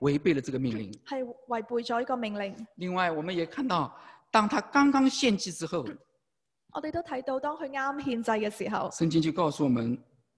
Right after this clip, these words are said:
Speaker 2: 聖經就話我哋知，
Speaker 1: 他說：“剛獻完燔祭，
Speaker 2: 啱獻-，獻完燔祭，
Speaker 1: 撒母-，撒母耳就到了。”
Speaker 2: 撒母耳就到啦。
Speaker 1: 然後撒母耳問他一句話，
Speaker 2: 然後撒母耳問佢一句話，
Speaker 1: “你做的是什麼事啊？”
Speaker 2: 你做的係咩事呢？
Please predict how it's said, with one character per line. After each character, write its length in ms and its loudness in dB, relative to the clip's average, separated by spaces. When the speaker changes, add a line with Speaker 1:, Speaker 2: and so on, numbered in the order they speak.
Speaker 2:
聖 100 -8
經 160 -4
就 100 -2
話 160 0
我 80 0
哋 120 0
知， 340 -4
Speaker 1:
他 80 -2
說 100 -4
：“剛 280 6
獻 300 4
完 160 10
燔 240 10
祭， 300 2
Speaker 2:
啱 260 4
獻-， 280 -6
獻 420 0
完 180 2
燔 220 4
祭， 60 2
Speaker 1:
撒 360 4
母-， 220 0
撒 220 -8
母 100 -6
耳 60 -8
就 140 -10
到 220 -12
了。” 180 -20
Speaker 2:
撒 180 -8
母 140 -6
耳 140 -6
就 160 -6
到 220 -8
啦。 160 -8
Speaker 1:
然 160 -4
後 80 -8
撒 240 -6
母 100 0
耳 80 0
問 80 0
他 100 0
一 60 0
句 160 -6
話， 320 -6
Speaker 2:
然 100 -10
後 80 -8
撒 160 -8
母 160 -8
耳 40 -6
問 180 -10
佢 140 -8
一 140 -4
句 60 -2
話， 60 4
Speaker 1:
“你 60 -2
做 140 6
的 100 2
是 260 -6
什 220 -6
麼 120 -4
事 260 -10
啊？” 80 -20
Speaker 2:
你 160 -4
做 200 -2
的 80 -4
係 160 -6
咩 200 -6
事 260 -8
呢？ 180 -8